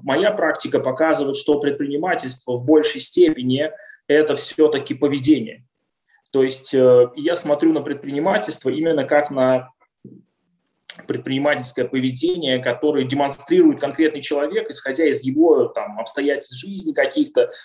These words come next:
исходя из его представления о прекрасном, исходя из его, там, а, задач, целей, <laughs> фокуса. Вот.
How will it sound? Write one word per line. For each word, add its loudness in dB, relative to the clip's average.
исходя 2
из 2
его 4
представления -2
о -2
прекрасном, -2
исходя -4
из 0
его, 0
там, -8
а, -4
задач, 2
целей, 2
<laughs> -8
фокуса. 2
Вот. 2